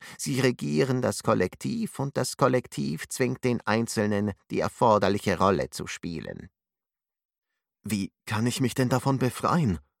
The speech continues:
fragte Ruslan. „Siehst du den Priester dort drüben, der sitzt und alles beobachtet?“ Der Zwerg zeigte auf die Gestalt eines Weisen in einem langen Gewand. „So lernst du deine Rolle zu beobachten, dann wirst du außerhalb von ihnen sein.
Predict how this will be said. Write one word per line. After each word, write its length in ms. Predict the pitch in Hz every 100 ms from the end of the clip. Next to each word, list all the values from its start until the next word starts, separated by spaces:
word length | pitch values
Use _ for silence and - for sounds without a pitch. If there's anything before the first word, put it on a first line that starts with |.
| _ -
fragte 340 | 98 - 80
Ruslan. 400 | 78 - 71 - _ _ _ _ _ _ -
„Siehst 260 | 147 135 -
du 120 | 143
den 240 | 139 131
Priester 440 | - - 143 - 101
dort 260 | 87 -
drüben, 340 | 104 110 95 82
der 160 | 73
sitzt 360 | 98 120 - -
und 320 | 110 - -
alles 260 | 95 95 -
beobachtet?“ 720 | - 92 104 107 - - - _ _ _ _ _ _ _ -
Der 120 | 101
Zwerg 320 | - 87 78 - -
zeigte 420 | - 82 - 87
auf 120 | 87
die 100 | 85
Gestalt 500 | 82 - 90 98 113
eines 340 | 101 92 -
Weisen 500 | 85 90 92 104 98
in 120 | 90 90
einem 200 | 95 95
langen 380 | 87 82 80
Gewand. 420 | 80 85 95 90 - _ _ _ _ _ _ _
„So 260 | - 143 165
lernst 400 | 151 127 123 -
du 80 | 131
deine 300 | 113 117 92
Rolle 300 | 101 104 90
zu 160 | 113
beobachten, 840 | 101 - 104 87 78 - - 92 82 _ _ _
dann 260 | - 131 147
wirst 260 | 135 139 -
du 100 | 135
außerhalb 680 | 95 110 - 101 98 98
von 280 | - - 92
ihnen 280 | 80 82 85
sein. 380 | 92 95 95